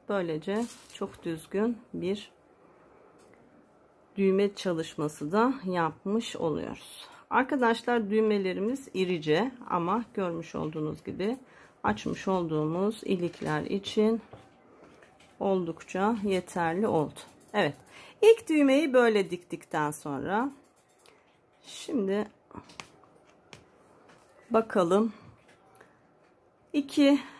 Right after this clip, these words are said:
dört, altı, sekiz, on, on iki, on dört diş haroşa arayla diğer iliğimizi açmışız. Hemen sayıyoruz.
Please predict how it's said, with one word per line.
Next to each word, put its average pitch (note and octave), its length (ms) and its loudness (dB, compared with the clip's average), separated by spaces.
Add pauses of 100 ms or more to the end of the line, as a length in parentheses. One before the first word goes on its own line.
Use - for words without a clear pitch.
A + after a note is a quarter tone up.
(180)
dört, B3+ 420 2
altı, A#3 460 4
sekiz, A3 580 -2
on, G3+ 340 2
on A#3 140 2
iki, G#3+ 320 -2
on B3 340 2
dört F#3+ 340 -2
diş C4 400 -2 (260)
haroşa G#3+ 600 4 (160)
arayla G#3+ 600 2 (200)
diğer A3 240 6
iliğimizi F#3 580 -2
açmışız. D3 680 -6
Hemen G#3 300 2
sayıyoruz. F#3 680 -4